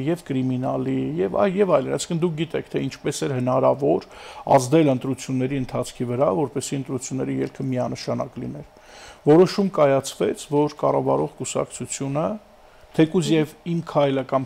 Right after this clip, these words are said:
քաղաքացիական պայմանագիր կուսակցությունը կունենան թեկնածուներ, այսինքն՝ կուսակցության անդամը առաջադրված կլինի, բայց Իմ քայլը դաշինքը կամ կառավարող ուժը չի սատարի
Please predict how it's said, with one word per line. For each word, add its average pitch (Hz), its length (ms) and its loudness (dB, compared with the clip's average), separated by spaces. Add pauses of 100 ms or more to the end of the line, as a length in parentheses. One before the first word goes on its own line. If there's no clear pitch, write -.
քաղաքացիական 135 720 -2
պայմանագիր 135 640 -4
կուսակցությունը 131 800 -6
կունենան 151 460 0
թեկնածուներ, - 1000 -6
այսինքն՝ - 260 -10
կուսակցության 131 560 -4
անդամը 127 460 -2 (320)
առաջադրված 123 840 -2
կլինի, 139 380 -6 (580)
բայց 139 220 4 (100)
Իմ 185 160 0
քայլը 139 400 2
դաշինքը 127 600 -2 (200)
կամ 139 240 0
կառավարող 131 760 -2 (440)
ուժը 135 360 0 (840)
չի 226 220 2
սատարի 135 600 2